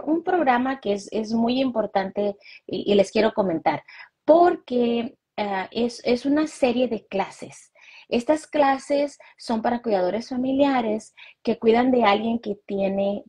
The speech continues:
pérdida, pérdida de memoria, Alzheimer's o demencia. Pero estas clases son,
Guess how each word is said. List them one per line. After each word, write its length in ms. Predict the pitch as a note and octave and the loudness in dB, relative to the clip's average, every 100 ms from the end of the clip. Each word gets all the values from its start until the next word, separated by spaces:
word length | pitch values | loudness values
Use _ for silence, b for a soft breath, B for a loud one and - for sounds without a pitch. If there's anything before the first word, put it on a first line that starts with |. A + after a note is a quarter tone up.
| _ | _
pérdida, 520 | A3 G3+ A#3 A#3 B3 - - | 2 4 2 0 -2 -6 -2
pérdida 320 | A3+ A3 C4+ | 0 2 2
de 80 | C#4+ | 2
memoria, 500 | D4 A#3+ F#3+ F#3 F#3+ | 0 -2 -2 -4 -4
Alzheimer's 560 | - G3 - F#3+ E3+ F3+ | -4 -6 -4 -8 -8 -10
o 40 | D#3+ | -8
demencia. 560 | E3+ F#3 F#3+ E3+ - B B B B | -2 2 2 0 -12 B B B B
Pero 180 | - A#3 | 4 6
estas 280 | A3+ D4 D4+ | 6 2 0
clases 840 | - F4 G4 A4+ - A3 F#3+ G3+ B B B | 0 4 4 4 4 4 4 2 B B B
son, 640 | - - A#3+ A#3 A#3+ B3 | -6 2 4 6 6 4